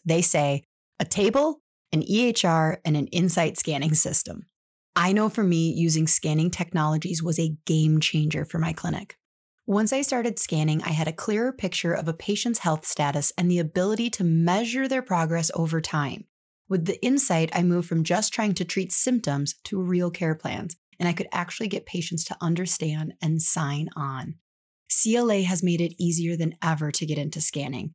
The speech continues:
They have affordable financing options and easy-to-use education tools that make scanning a no-brainer. So here's my theory. If you get an Insight and then set aside seven minutes a day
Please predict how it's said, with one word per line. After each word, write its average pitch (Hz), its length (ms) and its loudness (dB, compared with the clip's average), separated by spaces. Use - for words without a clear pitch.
They 175 80 0
have 165 140 0
affordable 214 600 -2
financing 190 560 0
options 165 500 -2
and 160 220 -2
easy-to-use 233 600 0
education 165 560 -2
tools 156 280 -4
that - 140 -4
make 156 180 -4
scanning 160 380 0
a 147 120 -2
no-brainer. 156 960 0
So - 120 0
here's 226 240 4
my 214 100 2
theory. - 380 -6
If 180 140 -2
you 180 80 2
get 185 160 2
an 247 100 2
Insight 180 640 0
and 180 220 4
then 190 240 2
set 196 160 0
aside 156 320 0
seven 196 400 2
minutes 269 260 2
a 285 60 -2
day 147 340 -2